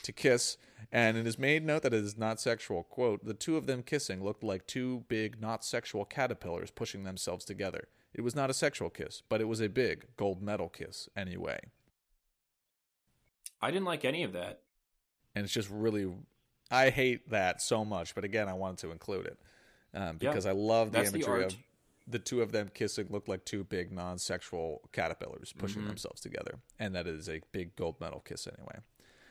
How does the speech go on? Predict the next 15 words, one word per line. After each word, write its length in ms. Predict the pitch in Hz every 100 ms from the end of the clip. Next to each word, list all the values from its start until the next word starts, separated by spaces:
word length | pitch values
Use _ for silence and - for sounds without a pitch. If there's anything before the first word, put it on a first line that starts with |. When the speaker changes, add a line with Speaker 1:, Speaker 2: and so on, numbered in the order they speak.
| - _ -
Speaker 1:
Um, 300 | 95 90 90
then 160 | 117 139
they 100 | 147
begin 300 | 151 147 135
to 100 | -
talk 300 | - 120 117
about 440 | 117 98 95 92 -
who 520 | - 131 120 123 131
is 420 | - 117 113 107 113
the 80 | 104
hottest 420 | 107 104 98 -
girl 180 | 101 90
in 60 |
school. 460 | - - 175 147 143
Obviously, 800 | 107 104 104 - 104 98 147